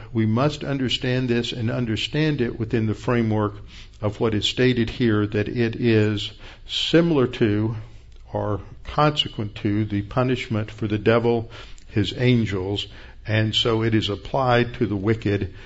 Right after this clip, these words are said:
and the unsaved. So we've looked at this, our key verse, but it is restated in verse forty-six. These, that is, these goats, the unbelievers who survive the tribulation,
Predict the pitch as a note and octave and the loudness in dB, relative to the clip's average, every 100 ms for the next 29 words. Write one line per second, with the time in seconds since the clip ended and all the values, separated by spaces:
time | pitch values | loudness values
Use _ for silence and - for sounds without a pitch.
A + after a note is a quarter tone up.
0 | - - - G#2+ G#2+ G#2+ G#2 G#2 - G2 | -18 -8 0 4 4 2 -2 -6 -4 0
1 | G#2 G2 G2+ G2 F2+ - A2+ G2+ - - | 2 2 0 -2 0 2 4 2 -2 -8
2 | - - - - - - - - C3 C3+ | -16 -18 -18 -16 -16 -16 -2 4 6 8
3 | B2 C#3+ F#3 - C#3 C#3+ C#3 C3 D3 - | 8 6 6 4 2 2 4 2 2 0
4 | - - B2 - - C#3 A#2+ D#3 C#3 - | -8 -2 0 0 2 2 4 2 2 -2
5 | - - A#2 - A2 B2+ B2+ C3 C#3 C3+ | -4 -6 -10 -14 -2 2 2 2 -2 0
6 | C#3+ C3 B2+ B2 B2 B2+ B2+ D3+ D#3 - | 2 4 4 2 0 -2 2 2 2 -2
7 | - - F#3+ A3 E3 F#2 F#2+ C3+ D3+ - | -2 0 2 4 2 2 0 -2 -4 -8
8 | - - - - - B2 A#2 A#2 A#2+ - | -18 -20 -20 -18 0 2 4 2 2 0
9 | A2+ A2+ A#2+ A#2+ F#3+ E3+ - - - - | -2 0 0 -2 -2 -2 -6 -12 -14 -14
10 | - - - - A2+ E3 B2+ G#2 F2 - | -18 -20 -16 2 8 8 8 2 -4 0
11 | B2 A#2 A#2+ A#2 A2 G#2 A#2 A#2 G#2+ G#2 | 2 2 2 2 2 0 0 0 -2 0
12 | A2 C#3 D#3+ - A2 A2+ A#2+ C#3+ B2+ A2+ | 2 2 0 -2 0 2 0 2 2 2
13 | G#2+ G2+ B2+ D#3+ F3+ A#2 G2+ - G2 G#2+ | 2 2 2 0 0 -2 -2 -2 -2 2
14 | A2 G#2 G#2+ - G2+ F#2+ F2+ G2 - C#3 | 2 0 -4 -2 0 -2 -4 -6 -6 -6
15 | D3 | -8